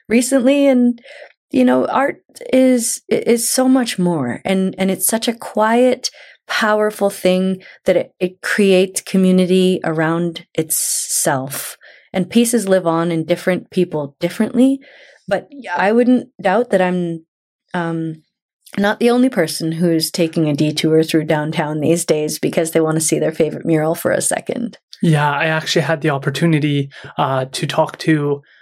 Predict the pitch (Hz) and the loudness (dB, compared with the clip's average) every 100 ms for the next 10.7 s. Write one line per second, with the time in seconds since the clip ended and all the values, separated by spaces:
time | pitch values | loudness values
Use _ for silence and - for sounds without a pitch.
0 | - 151 139 226 220 147 156 143 139 135 | -10 -6 0 2 2 2 2 0 0 -2
1 | 127 - - 165 151 143 - 165 - 165 | -2 -10 -8 -4 -4 -4 -2 -2 0 -2
2 | 156 160 156 156 156 156 156 147 139 139 | -2 0 0 0 0 0 0 0 0 0
3 | 139 160 202 151 139 151 135 135 - - | 2 2 2 0 0 0 0 -2 -6 -8
4 | - - 156 151 156 - - - - 143 | -10 -4 -2 -2 -4 -6 -14 -14 -4 -2
5 | 143 156 165 185 165 165 151 139 135 - | -2 0 0 2 2 2 2 0 -2 0
6 | 190 190 143 139 147 139 135 147 135 139 | 2 2 0 -2 -2 -4 -2 0 0 -4
7 | - - - 143 135 139 165 160 151 139 | -12 -6 -2 0 -2 -2 2 2 2 -2
8 | 151 165 180 - 180 160 143 139 135 135 | -2 -2 -2 -2 0 0 0 0 0 0
9 | 143 135 156 143 143 135 - - - - | 0 -2 2 2 2 0 -6 -10 -8 -8
10 | - - 151 135 135 135 135 | -10 -6 -2 0 0 -2 -6